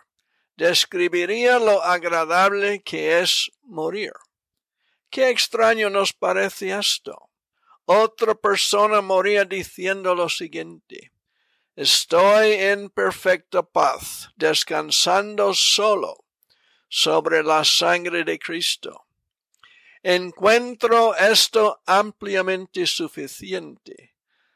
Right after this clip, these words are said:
para entrar en la presencia de Dios."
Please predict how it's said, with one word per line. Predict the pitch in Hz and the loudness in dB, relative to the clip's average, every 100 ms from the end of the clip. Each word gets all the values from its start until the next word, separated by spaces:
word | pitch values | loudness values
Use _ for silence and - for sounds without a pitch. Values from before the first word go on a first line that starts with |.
| _ - | _ 0
para | 151 160 | 0 2
entrar | 156 143 135 123 170 180 185 156 | -2 -6 -12 -2 2 4 2 0
en | 156 143 | -2 -2
la | 131 | -2
presencia | - 123 120 - 151 156 151 - 147 143 139 - _ | -4 -8 -4 -4 -4 -6 -12 -16 -12 -10 -12 -16 _
de | 185 156 170 | -18 -14 -12
Dios." | 127 - - - - | -12 -12 -10 -8 -8